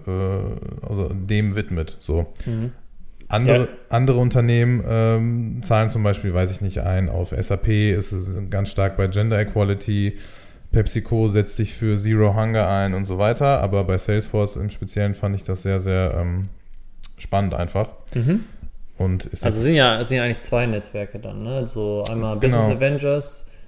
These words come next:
Speaker 1: Genau,
Speaker 2: Ja,
Speaker 1: ja.
Speaker 2: also die Unternehmen, die da drin sind.
Speaker 1: Kann man so stehen, wie man will, ja.
Speaker 2: Ja, ich glaube,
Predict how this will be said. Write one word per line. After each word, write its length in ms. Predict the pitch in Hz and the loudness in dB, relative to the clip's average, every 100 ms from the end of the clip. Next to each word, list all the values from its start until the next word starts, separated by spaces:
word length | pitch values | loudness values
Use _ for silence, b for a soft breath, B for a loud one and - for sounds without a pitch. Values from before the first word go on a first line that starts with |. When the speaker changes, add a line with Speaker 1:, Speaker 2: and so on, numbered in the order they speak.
| b b b - - | b b b -10 -6
Speaker 1:
Genau, 260 | 120 123 113 | 0 4 6
Speaker 2:
Ja, 520 | 120 131 131 131 127 | 6 6 6 8 6
Speaker 1:
ja. 180 | 113 - - - - | 4 -4 -14 -14 -2
Speaker 2:
also 760 | 117 110 110 107 104 104 107 143 - 120 | 0 4 6 6 6 0 -4 -10 -6 0
die 60 | |
Unternehmen, 340 | 123 123 123 117 | 2 4 4 4
die 60 | |
da 40 | 107 | 2
drin 240 | 117 127 | 2 2
sind. 420 | 113 117 117 110 - - | 2 2 2 -2 -8 -2
Speaker 1:
Kann 140 | 127 | 2
man 120 | 135 120 | 2 2
so 100 | 113 | 0
stehen, 280 | 127 120 | 4 4
wie 80 | 110 | 4
man 200 | 107 104 | 4 4
will, 220 | 107 135 | 4 4
ja. 220 | 110 98 120 | 4 4 2
Speaker 2:
Ja, 480 | 110 110 107 110 - | 4 6 4 2 -6
ich 140 | - | 0
glaube, 800 | 123 123 120 120 117 117 120 | 6 6 8 8 8 6 4